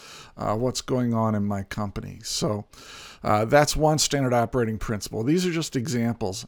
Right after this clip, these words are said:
Another one, uh, in a company that I've led, there is always enough time to do the job right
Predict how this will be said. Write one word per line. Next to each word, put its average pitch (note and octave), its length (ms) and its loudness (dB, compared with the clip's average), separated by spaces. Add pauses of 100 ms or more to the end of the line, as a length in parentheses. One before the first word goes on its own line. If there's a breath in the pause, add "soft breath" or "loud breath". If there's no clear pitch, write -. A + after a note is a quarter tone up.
Another C#3 300 6
one, E3 420 2
uh, B2 180 0
in C3 140 -2
a B2+ 80 -2
company D#3+ 400 -4
that D3+ 180 2
I've D3 200 0
led, D#3+ 340 2 (400 loud breath)
there C3+ 240 6
is B2+ 140 4
always D3+ 360 6
enough D#3 280 0
time D#3 400 0
to C#3 120 0
do C#3 240 2
the B2+ 140 0
job B2+ 420 4
right C3+ 440 2